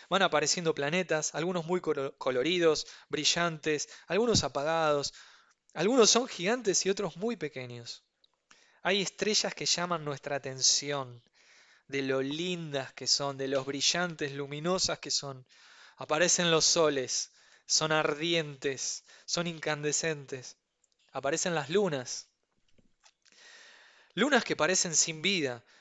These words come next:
lunas que parecen deshidrat-, deshidratadas, pero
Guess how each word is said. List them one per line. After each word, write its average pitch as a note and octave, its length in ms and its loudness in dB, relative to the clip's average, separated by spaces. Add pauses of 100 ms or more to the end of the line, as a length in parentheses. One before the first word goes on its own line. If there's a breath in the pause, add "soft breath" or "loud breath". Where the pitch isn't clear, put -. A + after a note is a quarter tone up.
lunas G3+ 280 2
que D3+ 80 -4
parecen D#3 380 0
deshidrat-, C3 580 -4
deshidratadas, C3 1000 -2
pero C#3 280 2